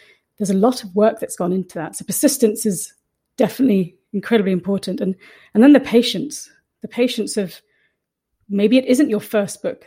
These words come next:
that does well. Maybe it's your second book. Maybe the recognition <laughs> will not come until your tenth book. And so the only thing that allows you to get through those two things is a true love of what you're doing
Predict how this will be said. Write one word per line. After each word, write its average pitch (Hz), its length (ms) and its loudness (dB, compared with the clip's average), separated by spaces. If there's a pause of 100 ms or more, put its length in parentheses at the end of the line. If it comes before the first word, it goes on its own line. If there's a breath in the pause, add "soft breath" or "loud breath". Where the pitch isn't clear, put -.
that - 220 -10
does 196 180 -8
well. 185 240 -10
Maybe 202 220 -8
it's - 120 -10
your 233 80 -6
second 220 360 -4
book. 208 200 -12 (640)
Maybe 247 220 6
the 269 100 6
recognition 262 600 4
<laughs> - 20 0
will 262 80 8
not 240 240 4
come 269 220 2
until 196 180 -4
your 190 160 -2
tenth - 320 -8
book. 165 200 -14 (500)
And 214 340 2
so 220 320 6 (100)
the 233 140 4
only 262 160 8
thing 247 320 4
that 202 140 0
allows 208 340 0
you 196 60 -8
to 180 60 -10
get 196 260 -6
through 202 80 -10
those 180 240 -10
two - 160 -14
things 285 420 -4
is - 160 -12
a - 40 -12
true - 340 -4
love 196 300 -4
of 160 120 -10
what 240 140 -6
you're 180 100 -10
doing 202 400 -10